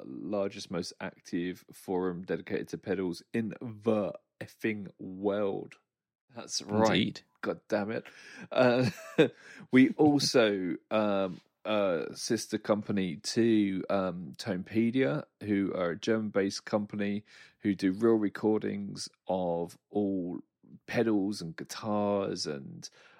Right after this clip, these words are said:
Speaker 1: and amps and these sort of things. And we had a lovely message from our, um, uh, previously mentioned Andrew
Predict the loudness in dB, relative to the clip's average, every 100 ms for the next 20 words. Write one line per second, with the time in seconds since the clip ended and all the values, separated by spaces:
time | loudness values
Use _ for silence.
0 | -10 -4 -4 -4 -6 -2 0 0 -4 -8
1 | -6 -4 -4 -4 -4 -4 -6 -6 -10 -6
2 | -4 -2 -2 0 0 0 0 0 -2 -4
3 | -4 -6 -8 -8 -8 -4 -2 -2 -2 -4
4 | -4 -6 -10 -18 -20 _ _ _ -12 -4
5 | -2 -2 -4 -2 -2 0 -2 -2 0 -2
6 | -2 -2 0 -2 -4 -10